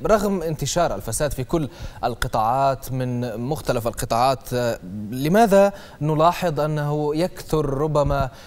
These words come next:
في، في، آه، البعثات الدبلوماسية والإيفاد للخارج والقنصليات والسفارات الليبية في الخارج، لماذا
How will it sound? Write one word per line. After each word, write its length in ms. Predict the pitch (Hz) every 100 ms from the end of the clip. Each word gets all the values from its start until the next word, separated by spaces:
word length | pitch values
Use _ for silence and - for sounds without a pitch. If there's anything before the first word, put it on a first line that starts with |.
| -
في، 260 | - 147 139
في، 400 | - 139 135 135
آه، 240 | 131 123
البعثات 720 | 131 131 117 - 147 139 131
الدبلوماسية 1040 | 131 123 135 131 123 127 123 117 - 147 135
والإيفاد 560 | 127 120 117 139 131 120
للخارج 640 | 123 104 165 151 143 127 - - -
والقنصليات 1080 | 123 131 127 143 139 151 143 131 143 135 139
والسفارات 600 | 123 135 123 127 135 131
الليبية 360 | 123 123 139
في 100 | 120
الخارج، 420 | 120 - 151 135 - - - -
لماذا 480 | 147 214 185 180